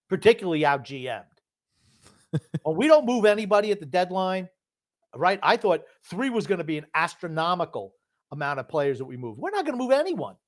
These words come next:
Speaker 2: I thought just weeks ago, and I'm gonna wind up eating my freaking words. Just weeks ago, I said, "If we, if we move three, that would be an underperforming deadline day," because I thought there was no way we weren't gonna move at least three guys. I said, "You know, I'm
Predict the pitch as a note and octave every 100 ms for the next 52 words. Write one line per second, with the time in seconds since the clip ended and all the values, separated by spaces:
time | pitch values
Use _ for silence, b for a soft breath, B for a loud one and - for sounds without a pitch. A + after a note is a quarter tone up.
0 | _ - A#2+ - B2+ B2 - A2+ A#2 -
1 | D3 D3+ - B2+ G2+ C3 F3 A#2+ G#2+ G2+
2 | - B2 C#3+ C3+ F#2 F2+ - C3 C#3+ G#2+
3 | F#2+ D#2+ D2+ - _ _ B2+ D#3 - D#3+
4 | D#3+ D#3 C3 F2 D#3+ E2+ - - F2 D#2+
5 | b b b - - A#2+ E3+ D#3 A2 B2
6 | F3 D#3 B2+ G#2 - A2+ C3+ A#2+ F#2 G#2
7 | A2+ A2+ F#2+ G2 F#2+ - C3+ C#3 C3 G2
8 | - G2+ F2+ F2 F#2 F2 E2 D#2+ E2 D#2+
9 | D#2 F2 F#2 E2+ F#2 G#2 F#2+ G2 F2+ A2
10 | B2+ F#3 G3 E3+ C3+ A#2+ G2 G#2 A2+ G#2+
11 | F#2+ F2+ F2+ A2 B2+ - F2+ F#2+ F2 F2+
12 | E2+ E2+ E2 - - b b b b b
13 | G2+ - F#2+ E2 D#2+ F#2+ B2